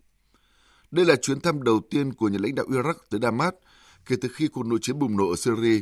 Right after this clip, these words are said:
vào năm hai nghìn không trăm mười một. Dù nhiều nước Ả Rập đóng cửa đại sứ quán và rút nhân viên ngoại giao khỏi Damas, nhưng Iraq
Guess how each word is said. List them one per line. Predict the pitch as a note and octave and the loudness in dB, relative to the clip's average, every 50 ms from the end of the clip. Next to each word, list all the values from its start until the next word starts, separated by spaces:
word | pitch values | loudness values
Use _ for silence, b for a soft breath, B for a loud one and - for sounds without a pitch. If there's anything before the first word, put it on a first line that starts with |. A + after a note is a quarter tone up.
| - _ - | 0 _ -10
vào | - G#2+ G#2+ | -4 -4 -2
năm | G#2+ A#2+ A#2 | -2 -2 -4
hai | A2 A#2+ A#2 | -4 -6 -6
nghìn | G#2 G2 F#2+ F2 | -4 -4 -6 -6
không | - - A#2 G#2 | -4 -6 -6 -4
trăm | - A#2 G#2 | -2 -2 0
mười | F#2+ | 0
một. | F2+ F2+ F#2+ F2 - _ _ b b b b b b b b b b b b | 2 2 2 0 0 _ _ b b b b b b b b b b b b
Dù | A2 A2+ C3+ C#3+ | -4 2 4 6
nhiều | C#3 C3+ B2+ B2 B2+ B2+ C3 | 6 6 4 2 0 0 0
nước | C#3 F3+ - - | 0 0 0 0
Ả | D#3+ D#3+ D3 | -2 -2 0
Rập | C3+ A#2 - | -2 -2 0
đóng | F#2+ A2 A#2 - | 0 -2 -2 -2
cửa | - C3 A2 F#2+ | -2 0 0 0
đại | E2+ F2+ | 0 -2
sứ | - - A2 | -2 -2 -2
quán | - - G2 G2+ A#2+ D#3+ E3 b b b b b | 0 2 2 2 2 -2 -6 b b b b b
và | - A2+ A2+ | 2 2 2
rút | A#2 F3 G3+ C#3+ | 2 0 -2 -2
nhân | D3 C3+ | -4 -2
viên | A#2+ C#3 B2 A2+ | -2 -2 -2 0
ngoại | G#2+ A2+ D#2+ F#2 | 0 -2 -2 0
giao | F#2 A#2+ A#2 A2 | 0 0 0 0
khỏi | - - G2 F2+ | 0 -2 -2 0
Damas, | G#2 G2+ A2 D3+ F3+ - _ b b b b b b b b b | 0 0 0 -2 -2 -4 _ b b b b b b b b b
nhưng | B2+ C3+ C3 C3 | -4 -2 -2 0
Iraq | - C3 B2+ A#2+ D3 E3+ | 0 0 0 0 0 -2